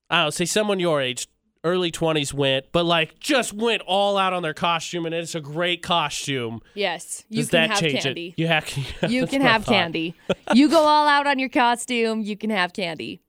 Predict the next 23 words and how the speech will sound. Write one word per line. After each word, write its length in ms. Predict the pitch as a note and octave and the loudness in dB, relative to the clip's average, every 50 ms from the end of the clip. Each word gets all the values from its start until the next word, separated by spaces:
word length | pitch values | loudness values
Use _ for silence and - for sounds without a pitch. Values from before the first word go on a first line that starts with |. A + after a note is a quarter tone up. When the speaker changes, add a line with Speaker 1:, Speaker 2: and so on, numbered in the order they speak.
| _ _ _ | _ _ _
Speaker 2:
Truth 220 | - - D4 D#4 C4 | -2 0 0 0 0
of 60 | C#4 | 0
the 40 | C4 | 0
matter 340 | C4 B3+ B3 A#3+ A#3+ A#3 A3+ | 0 2 0 0 0 0 -2
is, 340 | A3 G#3+ G#3 G#3+ G#3+ - - - - | 0 0 -2 -2 -4 -6 -10 -6 -2
I've 240 | A#3 A#3+ C4+ D4+ B3 | 0 2 2 2 0
never 300 | C4+ B3+ B3 B3 B3 B3+ | -2 0 0 0 0 0
had 220 | B3+ B3+ B3 A#3 | -2 -2 -2 -2
anybody 360 | A3+ A3 G#3+ G#3+ G3+ G3+ G3 G#3 | -2 -2 -4 -4 -4 -4 -6 -6
come 220 | - A#3+ G#3+ G#3+ | -6 -6 -6 -6
to 60 | G#3 G3 | -6 -6
my 140 | F#3+ F3+ | -4 -4
house 280 | F3 F3 E3+ F#3 G3 - | -4 -2 -4 -4 -6 -8
trick-or-treating. 640 | - - F#3+ F3 F3 F#3 - F#3 E3 E3 D#3 D#3+ E3+ _ _ _ _ _ _ _ | -10 -10 -10 -10 -10 -12 -12 -10 -10 -10 -10 -12 -14 _ _ _ _ _ _ _
When 120 | - F#3+ G3+ | -6 -2 -2
I 80 | G#3 | 0
lived 200 | G#3+ A3 A3 G3+ | 0 0 -2 -2
in 100 | A#3+ A3 G#3+ | -4 -6 -4
Vernal, 380 | G3+ G3+ G3+ G3+ A3 B3+ B3+ _ _ _ _ _ _ - | -2 -2 0 0 -2 -4 -4 _ _ _ _ _ _ -4
nobody. 380 | G#3 G3 G3 F#3 F#3 F3+ F3 E3+ - - _ _ | -2 0 0 0 0 -2 -4 -8 -12 -18 _ _
We 100 | - B3 A3 | -4 0 2
bought, 200 | A#3+ B3 B3 F#3 | 2 2 2 2
like, 200 | A#3 A3 G#3 | 0 0 0